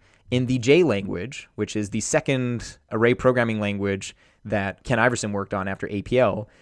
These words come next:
two juxtaposed functions form the S combinator.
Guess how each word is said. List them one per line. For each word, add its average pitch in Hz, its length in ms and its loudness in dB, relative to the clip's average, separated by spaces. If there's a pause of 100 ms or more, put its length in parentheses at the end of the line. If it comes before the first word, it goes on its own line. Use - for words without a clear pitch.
(380)
two 185 440 2
juxtaposed 127 920 2
functions 170 720 -2 (600)
form 131 560 4
the 113 160 0
S 107 180 0
combinator. - 600 -10